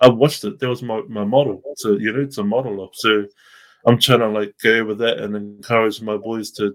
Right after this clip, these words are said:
do what they want, um, whatever it is, whether it's, um, being a tradie, working in carpentry, being, if you,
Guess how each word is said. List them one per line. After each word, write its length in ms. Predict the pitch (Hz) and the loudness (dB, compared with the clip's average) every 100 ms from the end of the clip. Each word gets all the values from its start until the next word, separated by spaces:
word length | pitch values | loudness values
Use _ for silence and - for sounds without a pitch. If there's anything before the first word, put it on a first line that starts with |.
| - | -4
do 140 | 113 | 0
what 160 | 104 107 | 0 0
they 100 | 101 | -2
want, 300 | 110 120 - _ _ _ _ _ - | -2 -2 -6 _ _ _ _ _ 4
um, 460 | 107 101 98 92 95 _ _ _ _ _ _ _ _ - | 6 6 0 -8 -18 _ _ _ _ _ _ _ _ 0
whatever 520 | 107 113 131 127 113 | 8 10 10 8 2
it 100 | 107 | 0
is, 300 | 95 90 - _ | -4 -8 -16 _
whether 300 | 110 104 104 | -2 2 2
it's, 400 | 104 - - - _ _ _ _ _ - | 0 -4 -10 -14 _ _ _ _ _ 8
um, 320 | 107 101 95 92 - | 8 8 2 -8 2
being 240 | 120 107 | 4 6
a 40 | 104 | 4
tradie, 580 | - 123 120 120 120 _ | 6 4 4 -4 -12 _
working 320 | 113 113 113 | -2 -2 -4
in 40 | 104 | -4
carpentry, 840 | 123 117 113 107 - 117 110 107 - - _ _ | -2 -2 -4 -8 -6 -6 -6 -12 -18 -20 _ _
being, 280 | 131 123 117 | 8 8 6
if 80 | 113 | 0
you, 220 | 117 107 | -4 -6